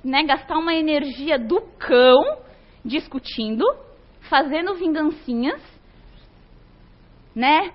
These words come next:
pra alimentar o orgulho que nutre aqui, porque a palavra, né, tem que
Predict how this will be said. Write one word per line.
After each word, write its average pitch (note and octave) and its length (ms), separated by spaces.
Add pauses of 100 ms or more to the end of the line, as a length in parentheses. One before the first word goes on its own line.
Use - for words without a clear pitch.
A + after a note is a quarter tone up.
(280)
pra D4+ 120
alimentar E4+ 640
o E4 160
orgulho D#4 540
que - 160
nutre C#4 280
aqui, D4 200
porque C#4 260
a A3+ 80
palavra, G3+ 500
né, A#3 300
tem C4 120
que - 80